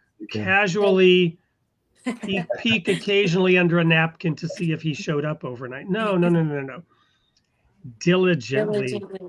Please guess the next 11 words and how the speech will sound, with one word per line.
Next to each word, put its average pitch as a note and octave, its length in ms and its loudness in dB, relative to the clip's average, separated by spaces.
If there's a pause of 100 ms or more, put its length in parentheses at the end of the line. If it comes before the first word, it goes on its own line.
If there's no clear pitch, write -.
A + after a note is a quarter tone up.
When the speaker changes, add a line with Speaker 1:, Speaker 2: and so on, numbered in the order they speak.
(120)
Speaker 2:
seek - 500 -6
Speaker 1:
Yeah. G#2+ 200 -6
Speaker 2:
him, B2 360 -12 (140)
right? D#3 260 -4 (220)
So F3 380 2 (380)
if G#3+ 280 2
you A#3+ 120 -2
believe F3 460 2
that D3+ 180 -2
he C3+ 180 -6
is C#3+ 320 -6